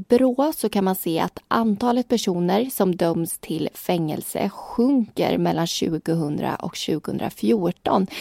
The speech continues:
Det är en ganska lång period. Men vi vet samtidigt att vissa straff blivit längre och då behövs ju fler platser.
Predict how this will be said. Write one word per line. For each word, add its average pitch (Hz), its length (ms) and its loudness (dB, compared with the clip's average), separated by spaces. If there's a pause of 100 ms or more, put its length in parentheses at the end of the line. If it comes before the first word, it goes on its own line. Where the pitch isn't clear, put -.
(200)
Det - 80 2
är 254 40 6
en 302 60 4
ganska 262 340 0
lång 247 460 2
period. - 540 0 (380)
Men 226 140 4
vi 247 100 6
vet 269 280 2
samtidigt 233 640 4
att 202 220 -2
vissa 185 440 0
straff - 340 -4
blivit 160 420 0
längre 170 640 2
och 196 180 0
då 196 380 4
behövs 175 480 0
ju 175 60 0
fler - 360 -4
platser. - 640 0